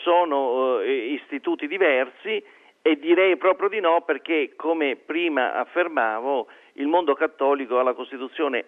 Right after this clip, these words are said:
è legato, il senso della cittadinanza lo ha forte, i doveri di solidarietà che da questo derivano li sente come doveri non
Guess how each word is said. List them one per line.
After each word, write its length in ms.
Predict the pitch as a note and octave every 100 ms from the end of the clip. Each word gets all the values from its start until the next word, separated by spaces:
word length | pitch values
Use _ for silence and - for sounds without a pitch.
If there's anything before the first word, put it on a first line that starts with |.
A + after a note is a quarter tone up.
| -
è 100 | E3+
legato, 720 | D#3 F3+ C3+ A2 G2 G#2+ B2
il 80 | A#2
senso 240 | E3+ D3+ C3+
della 140 | A#2+
cittadinanza 640 | A2 B2+ A#2+ C3 C3+ B2 B2+
lo 160 | A#2+ D#3
ha 80 | D#3+ -
forte, 560 | G#2+ G2 - - C3+ - - - -
i 100 | D3+
doveri 340 | D#3+ F3+ E3
di 120 | D3+
solidarietà 640 | C#3 D3 C#3+ D3 D3 E3 D3+
che 100 | C#3
da 100 | C3
questo 260 | D3 -
derivano 440 | B2+ C#3+ D3+ C3+ A2+
li 180 | C#3+ C3
sente 560 | F3 D3 B2 - B2 - - - _
come 500 | - F3+ G3 D3+ C3+
doveri 500 | C3+ D#3 F#3+ F3+ D3
non 200 | C#3 C3+